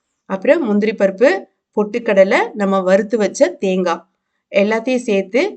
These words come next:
கொர கொரன்னு அரைச்சுக்கணும். பல்ஸ்ல போட்டிங்கன்னா நல்லா கொர கொரன்னு ஆயிரும், பொடியா இருக்கும். So அப்படியே அரைச்சு எடுத்துக்கணும். இந்த மாதிரி கொர கொரன்னு அரைச்சா போதும். நம்ம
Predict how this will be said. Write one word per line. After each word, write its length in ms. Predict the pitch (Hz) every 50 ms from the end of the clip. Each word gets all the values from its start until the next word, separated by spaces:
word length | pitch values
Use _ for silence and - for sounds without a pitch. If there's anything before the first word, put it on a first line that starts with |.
| _ _ _ -
கொர 220 | 233 226 254 277 277 240
கொரன்னு 300 | 202 214 226 240 247 233 208
அரைச்சுக்கணும். 560 | 190 180 180 202 180 190 165 165 180 247 - 339 - _ _ _ -
பல்ஸ்ல 340 | 226 262 254 262 262 269 254 254
போட்டிங்கன்னா 380 | 220 208 208 208 202 208 269 330 311 226
நல்லா 200 | 208 208 214 214 208
கொர 160 | 202 196 196 196 196
கொரன்னு 260 | 196 196 202 196 196 185
ஆயிரும், 340 | 175 165 170 190 262 359 349 - _ _ _ _ _ _ _ _ _ _
பொடியா 380 | 214 208 190 208 208 208 214 202 185
இருக்கும். 300 | 165 - - 233 302 381 - - _ _ _ _ _ -
So 40 | - 214 196
அப்படியே 220 | 190 196 214 208 190
அரைச்சு 240 | 190 190 190 - 202 180
எடுத்துக்கணும். 480 | - - 175 - - 170 175 220 285 339 - _ _ _ _ _ _ _ _ _ _ _ _ _ _ _ _ _ _ _ _ _ _ _ _ _ _ _ _ - 214
இந்த 100 | 214 214 214 214
மாதிரி 280 | 214 220 214 240 294 370 - - - 226
கொர 100 | 202 202 196 202
கொரன்னு 260 | 196 196 214 226 220 196
அரைச்சா 240 | 180 160 - 185 180 180 180
போதும். 280 | 175 170 175 214 285 - - _ _ _ _ _ _ _ _ _ _ _ _ _ _
நம்ம 220 | 214 202 233 302